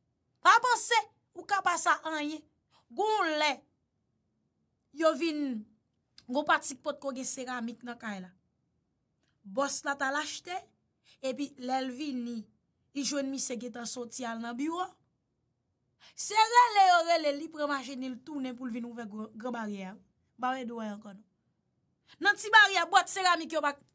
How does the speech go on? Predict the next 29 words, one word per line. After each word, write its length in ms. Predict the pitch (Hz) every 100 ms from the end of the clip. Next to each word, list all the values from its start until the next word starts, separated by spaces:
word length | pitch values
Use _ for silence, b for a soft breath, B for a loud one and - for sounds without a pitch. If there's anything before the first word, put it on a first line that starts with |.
| 294
bwat 240 | 349 339 339
seramik 320 | 311 285 269
yo 80 | 247
pa 80 | 240
ka 140 | 214
pase. 320 | 226 - 262 - _ _ _ b b
Lè 140 | 349 381
moun 120 | 370
yo 140 | 339 320 294
wè 80 |
yo 80 | 285
ap 160 | 294 339
ouvè 300 | 330 220 311 262
bwat, 320 | 240 269 262 b -
ap 160 | 262
lonje 440 | 285 311 247 277 277
grenn, 220 | 208 262 262
lonje 300 | 277 226 262
grenn, 220 | 233 247
yo 60 | 247
ap 80 | 254
pèdi 240 | 240 240 -
twòp 240 | 247 247
tan. 160 | 269 269 B
Se 260 | - - 359 339
rele 460 | 339 349 302 349 381
yo, 80 | 359 320
rele 280 | 339 330 339 294
misye 460 | 302 - 359 440